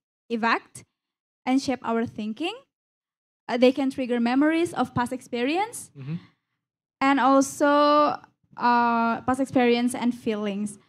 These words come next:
Speaker 1: Nah, Kak, um, Kak Andrew, do you have any closing remarks?
Speaker 2: Um, well, number one, be, always be respectful of nature and your subject, and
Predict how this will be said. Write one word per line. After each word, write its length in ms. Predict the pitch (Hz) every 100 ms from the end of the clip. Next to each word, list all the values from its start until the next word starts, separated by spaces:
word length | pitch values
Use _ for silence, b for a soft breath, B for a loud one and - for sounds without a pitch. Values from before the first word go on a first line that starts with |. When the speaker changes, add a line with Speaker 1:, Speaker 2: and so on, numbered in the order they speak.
| b -
Speaker 1:
Nah, 160 | 240 240
Kak, 240 | 247 220 - _ _ _
um, 580 | 226 226 220 226 226 233 _ _ _ _ _
Kak 140 | 240 240
Andrew, 240 | 262 359
do 80 | 339
you 80 | 294
have 160 | 254
any 160 | 240 233
closing 400 | 233 226 226 240
remarks? 800 | 226 202 208 262 381 - - - _ _ _ _
Speaker 2:
Um, 480 | 190 214 208 185 - _ _ _ _ _ _ _ _ _
well, 160 | 165 170
number 240 | 170 160 147
one, 380 | 170 175 160 -
be, 180 | 160 151 165
always 260 | 185 190
be 140 | 185 165
respectful 640 | 139 - 123 _ 160 165
of 100 | 123 131
nature 400 | 123 - 151 135
and 100 | 123
your 140 | 117
subject, 500 | 117 107 - 117 - 120
and 420 | 117 117 117